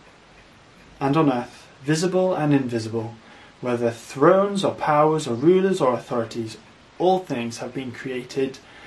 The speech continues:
through him and for him. He is before all things, and in him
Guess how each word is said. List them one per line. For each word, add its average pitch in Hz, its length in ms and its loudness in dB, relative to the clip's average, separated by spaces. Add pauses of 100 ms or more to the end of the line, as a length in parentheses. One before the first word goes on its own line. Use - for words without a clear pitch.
(460)
through 170 300 4
him 120 480 -2
and 127 240 -4
for 170 320 4
him. - 320 -14 (1700)
He 196 120 6
is 202 120 6
before 175 400 6
all 180 100 8
things, 170 480 4
and 139 180 0
in 156 220 -2
him 139 400 0